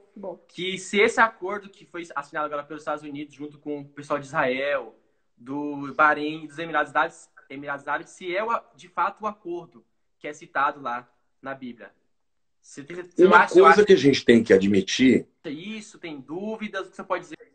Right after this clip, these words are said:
Speaker 2: com relação a isso? Se esse acordo é ou não é?
Speaker 3: Eu gosto de ser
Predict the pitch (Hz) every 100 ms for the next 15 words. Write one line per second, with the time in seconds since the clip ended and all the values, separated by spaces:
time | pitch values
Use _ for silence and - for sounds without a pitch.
0 | _ _ _ _ _ - 156 170 156 160
1 | 135 123 _ 135 143 135 143 135 135 156
2 | 147 120 135 151 160 _ _ _ _ _
3 | _ _ _ _ _ _ _ 151 175 165
4 | 190 208 - 185 143 - - 160 170